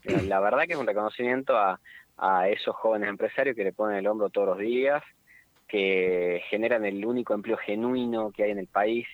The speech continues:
Speaker 1: y en la provincia, que es el empleo privado, este, que tuvieron que pasar mil y una,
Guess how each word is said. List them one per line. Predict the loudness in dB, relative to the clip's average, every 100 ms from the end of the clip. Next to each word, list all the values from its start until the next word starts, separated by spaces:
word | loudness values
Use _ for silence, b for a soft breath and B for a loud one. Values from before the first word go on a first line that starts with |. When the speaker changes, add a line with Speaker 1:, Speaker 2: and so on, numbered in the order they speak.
| -10
Speaker 1:
y |
en | -6
la | -4
provincia, | -2 0 -2 -4
que | -6
es | -4
el |
empleo | -6 -6
privado, | -6 0 2 4 2 0 -8 b b b b _
este, | -4 -4 _ 0 2 0 -2 -4 -8 -12 -14 -20 b b _
que | -8
tuvieron | -2 0 0
que | 0
pasar | -2 0 0 0
mil | 0 -2 -2
y | -2
una, | -2 -2 -2 -2